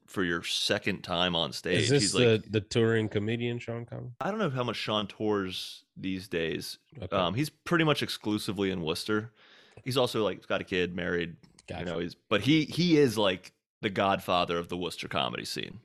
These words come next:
Speaker 1: Like, he and
Speaker 2: The
Speaker 1: he and
Speaker 2: Worcester comedy crew.
Speaker 1: Yeah.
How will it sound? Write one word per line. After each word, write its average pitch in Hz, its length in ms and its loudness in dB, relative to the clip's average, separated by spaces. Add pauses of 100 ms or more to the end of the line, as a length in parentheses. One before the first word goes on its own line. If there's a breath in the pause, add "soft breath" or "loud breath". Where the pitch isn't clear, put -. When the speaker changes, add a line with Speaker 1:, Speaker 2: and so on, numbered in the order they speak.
Speaker 1:
Like, 95 240 2
he 127 320 2
and 113 220 -2 (260 loud breath)
Speaker 2:
The 139 80 -4
Speaker 1:
he 135 340 4
and 175 100 4
Speaker 2:
Worcester - 80 -4 (100)
comedy 98 460 -8
crew. - 260 -14 (160)
Speaker 1:
Yeah. 110 260 -2